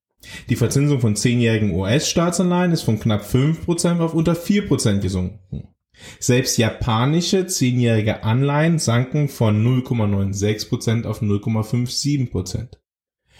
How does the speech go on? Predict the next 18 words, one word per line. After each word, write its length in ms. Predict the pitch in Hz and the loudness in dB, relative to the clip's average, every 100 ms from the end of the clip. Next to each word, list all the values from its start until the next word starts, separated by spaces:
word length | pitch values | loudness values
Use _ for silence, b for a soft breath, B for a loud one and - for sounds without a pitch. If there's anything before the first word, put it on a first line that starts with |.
| B | B
Sollte 320 | - 151 160 147 | 0 2 2 2
diese 240 | 151 143 | 2 2
Entwicklung 420 | 120 131 - 139 | 2 0 0 0
sich 220 | 104 101 | 2 -2
fortsetzen, 1200 | - - 156 160 - 92 - - - 104 151 180 _ _ _ B B B B - | -4 0 2 2 0 -2 -4 -8 -4 -2 -4 -6 _ _ _ B B B B -2
könnte 400 | 123 131 - 135 | 0 2 0 0
es 140 | - | 0
einen 160 | 110 104 | 0 2
überraschenden 680 | 101 104 123 - 165 139 | 2 2 0 0 0 2
Gewinner 420 | 107 104 110 107 | 2 2 2 2
geben. 580 | 101 - 101 101 120 165 - _ _ - | 0 -2 -2 0 -2 -4 -8 _ _ -4
Aus 220 | 104 - | -4 0
meiner 320 | 101 95 104 | 0 2 0
Sicht 400 | 104 135 - - - | 0 -2 -4 -16 -4
könnte 360 | 107 101 113 | -2 0 0
dies 380 | 120 107 127 - | 0 0 0 -6
China 400 | - - 180 175 | -2 0 2 2
sein. 320 | 120 92 90 | 2 0 -2